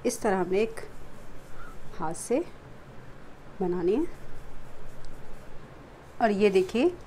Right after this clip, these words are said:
ये मैंने सारी नान खटाई बना ली है, ये जो लड्डू की तरह लग रही है। और अगर आपके पास ये बेकिंग ट्रे नहीं है तो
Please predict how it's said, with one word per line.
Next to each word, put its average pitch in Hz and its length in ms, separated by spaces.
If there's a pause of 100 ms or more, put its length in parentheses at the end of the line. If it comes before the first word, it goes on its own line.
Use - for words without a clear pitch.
(240)
ये 240 80
मैंने 226 260
सारी 277 540
नान 208 260
खटाई 214 320
बना 185 280
ली 185 120
है, 294 140
ये 302 120
जो 240 180 (300)
लड्डू 196 280
की 254 120
तरह 247 200
लग 233 200
रही 247 100
है। 330 120 (960)
और 208 260
अगर 392 220
आपके 370 240
पास 277 300
ये 254 80
बेकिंग 190 400 (120)
ट्रे 202 180
नहीं 226 300
है 262 160 (340)
तो - 140